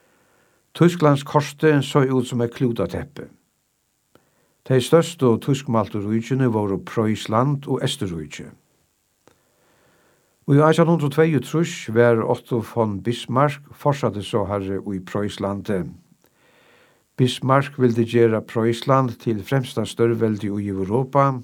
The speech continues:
við at savna so nógv tysk ríki sum gjørligt undir prøyslenska leiðslu.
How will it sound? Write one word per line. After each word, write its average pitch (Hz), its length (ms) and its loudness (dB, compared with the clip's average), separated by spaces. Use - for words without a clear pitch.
við 135 160 4
at 139 80 2
savna 143 480 2
so 131 240 -2
nógv 123 320 0
tysk 147 400 -6
ríki 123 400 0
sum 95 240 -8
gjørligt 143 640 2
undir 104 400 -4
prøyslenska 98 720 -2
leiðslu. - 460 -8